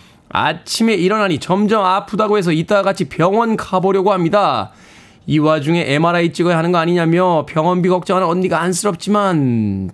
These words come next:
단호하게 저는 병원비를 대신 내줄 의향은 없습니다."라고. 아침부터 확실하게 "나는 내 길을 가겠다."라고 <laughs> 일육육육님. 아, 갑작스런 반전에 당황했습니다. 네,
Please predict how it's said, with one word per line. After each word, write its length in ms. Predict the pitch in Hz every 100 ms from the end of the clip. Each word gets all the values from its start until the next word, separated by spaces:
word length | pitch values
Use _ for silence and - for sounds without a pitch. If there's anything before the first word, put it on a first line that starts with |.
| -
단호하게 480 | - 135 156 180
저는 300 | 214 208 208
병원비를 580 | - - 160 156 160 151
대신 340 | 147 139 143 131
내줄 280 | 113 131
의향은 380 | 127 117 104 104 98
없습니다."라고. 1000 | 104 - - 160 - - - - - 127 - - - - - - - - - - - - - - - - - - - -
아침부터 360 | 107 113 113
확실하게 460 | 98 135 - 135 117
"나는 320 | 117 127 127
내 140 | 127
길을 180 | 127 143
가겠다."라고 1040 | 131 135 165 175 - - 120 - - - 143 - - - - -
<laughs> 640 | 156 139 - - - - -
일육육육님. 1300 | 147 - 165 120 175 143 - 147 - 147 127 131 - - - - - - - - -
아, 600 | - 50 - - - 117 - - - -
갑작스런 520 | 165 - 123 208 175
반전에 440 | 160 151 147 165
당황했습니다. 920 | 170 143 147 151 143 151 120 87 127 -
네, 120 | 123